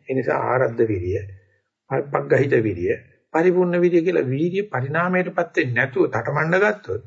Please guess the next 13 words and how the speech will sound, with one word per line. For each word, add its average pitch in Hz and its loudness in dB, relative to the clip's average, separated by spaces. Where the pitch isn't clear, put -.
කවදාකවත් 160 -2
මේ 180 2
මනුස්සයාට 185 -2
සියුම් 175 0
භාවයට 214 0
යන්න 196 -2
බෑ. 185 -2
ඒ - 2
නිසා 190 4
වීර්යයක් 180 2
නැති 190 -2
වෙගෙන 220 2
යනවා. 254 -4